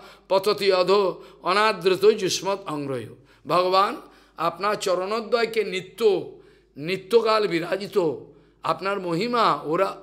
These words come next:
স্বীকার করে না। স্বীকার করে না বলে নিজের জীবনে এত কষ্ট করে, এত কষ্ট, সে মানে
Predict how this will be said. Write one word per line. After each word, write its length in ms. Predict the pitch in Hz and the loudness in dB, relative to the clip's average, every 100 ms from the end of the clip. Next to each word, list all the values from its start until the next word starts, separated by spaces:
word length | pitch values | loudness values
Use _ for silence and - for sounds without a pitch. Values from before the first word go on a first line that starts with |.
| - | -14
স্বীকার 420 | - - 175 208 196 | -10 -6 0 0 2
করে 260 | 196 196 | 0 0
না। 180 | 180 127 110 - _ _ _ - | 0 -4 -12 -20 _ _ _ -10
স্বীকার 380 | - 220 285 269 | -8 -2 0 0
করে 260 | 202 202 | 0 0
না 140 | 277 320 | 2 4
বলে 540 | 220 151 180 - - - - | 4 6 4 2 -4 -20 -12
নিজের 380 | 180 233 247 208 | -4 -2 -2 -4
জীবনে 440 | 170 190 196 214 | -6 -4 -2 0
এত 360 | 262 247 185 220 214 | 0 2 2 4 2
কষ্ট 320 | 190 170 - | 2 -2 0
করে, 440 | 254 214 180 123 - - | 2 4 4 2 -4 0
এত 340 | 202 226 - | 0 0 0
কষ্ট, 500 | 170 - - - - - _ _ _ _ _ _ _ _ - | 0 0 -8 -12 -20 -20 _ _ _ _ _ _ _ _ 0
সে 120 | 277 | 2
মানে 200 | 302 | 4